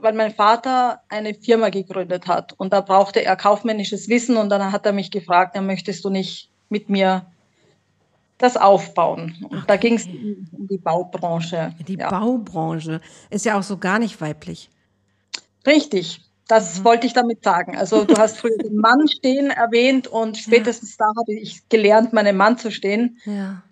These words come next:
Speaker 1: Weil das war schon, äh, war schon die Zeit des Wiederaufbaus in Ex-Jugoslawien. Du weißt, da
Speaker 2: Ja.
Speaker 1: war ein Krieg.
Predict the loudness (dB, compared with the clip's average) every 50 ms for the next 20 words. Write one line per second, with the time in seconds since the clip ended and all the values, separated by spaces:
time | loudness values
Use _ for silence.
0 | _ _ -14 -14 -14 -10 -8 -8 -6 -6 -8 -10 -4 0 2 2 4 4 4 4
1 | 4 2 2 2 0 -2 -2 0 0 0 0 0 0 -2 -2 -2 0 0 2 2
2 | 0 -2 -4 -4 -6 -8 -8 -8 -10 -8 -6 -6 -6 -4 0 2 4 6 6 6
3 | 4 2 -4 -6 -4 0 2 2 4 4 4 4 4 0 0 -2 -4 -2 0 2
4 | 4 4 2 0 -2 -4 -10 -10 -10 -8 -6 -4 -4 -6 -6 -6 -8 -6 -6 -6
5 | -6 -2 2 4 4 4 4 2 2 0 0 0 -2 -2 -2 -2 -2 -2 -2 -2
6 | 0 0 0 0 0 -2 -4 -4 -4 -4 -4